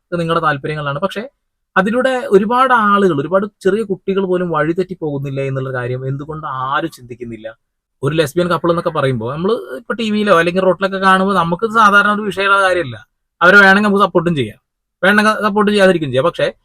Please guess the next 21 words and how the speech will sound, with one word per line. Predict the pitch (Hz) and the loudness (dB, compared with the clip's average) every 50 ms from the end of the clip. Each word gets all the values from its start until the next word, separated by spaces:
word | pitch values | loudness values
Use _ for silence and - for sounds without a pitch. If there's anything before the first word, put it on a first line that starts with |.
| _ _ _ _ _ _ _ _ _ - - | _ _ _ _ _ _ _ _ _ -2 2
അവരുടെ | 147 170 208 220 | 4 4 4 4
ഫാമിലിക്ക് | 208 202 170 165 175 185 196 196 220 | 4 0 0 0 0 0 -2 -2 -2
ഉണ്ടായ | 214 196 190 190 185 185 185 190 185 | -2 0 2 2 2 4 4 2 2
നാണക്കേട്, | 170 156 143 143 143 151 160 151 - 180 170 170 180 | 2 0 0 0 -2 -2 -4 -4 -2 -2 -2 -2 -2
മാനക്കേട്, | 165 143 135 135 139 143 135 156 160 156 165 180 | -4 -2 -4 -2 -4 -4 -6 -6 -6 -4 -4 -6
അവരനുഭവിക്കുന്ന | 185 180 156 143 143 151 147 147 139 143 143 143 151 147 160 160 165 156 | -8 -6 -6 -6 -6 -6 -6 -6 -6 -6 -6 -8 -8 -10 -10 -10 -10 -10
വിഷമം, | 139 127 120 117 - - 147 151 160 170 165 143 | -8 -6 -8 -8 -6 -8 -10 -8 -8 -10 -10 -10
മാനസിക | 135 123 123 127 131 131 160 165 | -10 -8 -6 -6 -6 -4 -6 -6
സംഘർഷം, | 143 147 120 120 123 127 151 151 135 170 170 175 190 - | -6 -6 -4 -4 -4 -4 -6 -6 -6 -6 -6 -6 -8 -12
ഇതിനെക്കുറിച്ചിട്ടൊന്നും | 143 147 170 175 185 175 190 180 180 185 180 | -8 -6 -4 -4 -4 -4 -2 -2 0 0 0
ഇവരാരും | 180 170 170 175 - | 0 -2 -2 -4 -4
ചിന്തിക്കുന്നില്ല. | 175 147 139 147 165 160 151 143 131 131 131 _ _ _ _ _ _ _ _ - | -8 -8 -8 -8 -8 -8 -8 -8 -8 -10 -10 _ _ _ _ _ _ _ _ -6
അത് | 165 190 | -4 -4
ചിന്തിക്കണം. | 196 220 196 196 214 - 160 117 104 104 _ _ - 131 | 0 0 0 0 2 0 -2 -4 -4 -8 _ _ -6 -6
നമ്മുടെ | 135 143 151 175 | -4 -4 -2 -2
വീട്ടിൽ | 175 165 156 143 151 156 165 | -2 -2 -4 -8 -8 -8 -8
അങ്ങനെ | 160 156 165 | -8 -8 -6
സംഭവിക്കുമ്പോൾ | 160 156 139 131 135 139 135 135 - 143 143 147 156 156 | -4 -4 -4 -2 -4 -4 -4 -6 -8 -12 -10 -8 -6 -4
ആവും | 139 131 147 156 | -4 -4 -6 -6
നമ്മളത് | 131 120 120 131 139 139 143 | -8 -8 -6 -6 -8 -8 -10
ചിന്തിക്കുക. | 156 147 147 147 135 - 110 110 | -12 -12 -10 -10 -10 -8 -10 -12